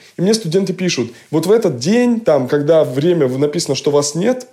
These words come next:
вы мне подписывали заявление на практику в вашем кабинете в Институте бизнеса. Ну, короче, там это было очень нелепо и смешно. Когда было совещание в двадцать человек,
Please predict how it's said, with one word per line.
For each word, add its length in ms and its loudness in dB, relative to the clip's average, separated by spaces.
вы 160 0
мне 220 2
подписывали 640 -2
заявление 520 0
на 140 0
практику 640 -2
в 40 -6
вашем 320 0
кабинете 540 -2
в 40 -2
Институте 300 -10
бизнеса. 220 -6
Ну, 80 0
короче, 420 0
там 220 -2
это 220 0
было 180 2
очень 280 0
нелепо 360 -2
и 20 0
смешно. 640 -2
Когда 280 -2
было 200 0
совещание 540 -2
в 120 -6
двадцать 440 -4
человек, 460 0